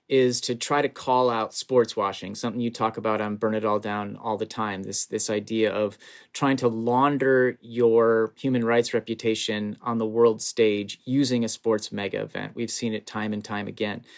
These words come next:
And the idea is to call out these practices in public and lift them up in the public discussion, at least during the Olympics. Uh, on the other hand, I mean, there, it's not really getting a lot of support around the world for the reasons that we have talked about.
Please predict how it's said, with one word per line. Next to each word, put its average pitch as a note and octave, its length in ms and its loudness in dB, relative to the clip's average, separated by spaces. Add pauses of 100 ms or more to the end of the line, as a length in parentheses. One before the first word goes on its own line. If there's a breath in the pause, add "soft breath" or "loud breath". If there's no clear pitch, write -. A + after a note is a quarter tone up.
(320 loud breath)
And C#3 120 2
the C#3+ 120 6
idea C#3 320 8
is C3 100 2
to - 140 -4
call B2+ 340 -2
out A#2+ 220 0
these A#2 160 -10
practices G#2+ 680 -4
in G#2+ 160 -10
public A#2+ 460 0
and G#2+ 120 -4
lift C3 300 0
them B2 180 0
up A2 200 -2
in A2 80 0
the G#2+ 60 -2
public A2 360 -4
discussion, A2 480 -4
at G#2+ 160 -4
least B2+ 260 -2
during A2+ 280 -2
the G#2+ 240 -6 (440 soft breath)
Olympics. A#2 680 -2 (520 soft breath)
Uh, C3+ 220 -2
on G#3 200 0
the F3+ 100 4
other A#3 200 6
hand, C3+ 380 2
I C3 100 -4
mean, B2+ 380 0 (240)
there, C#3 240 6 (120)
it's C#3 200 -2
not F3 220 2
really D3 220 2
getting C#3+ 260 4
a B2+ 40 0
lot B2+ 200 2
of A#2+ 40 -4
support C#3 440 -2
around B2+ 240 0
the A#2+ 60 0
world C3+ 320 2
for B2+ 100 -6
the A#2+ 80 -2
reasons B2 400 -4
that A2+ 240 -4
we A#2+ 100 -6
have A2 160 -4
talked A#2 320 -4
about. E3+ 360 0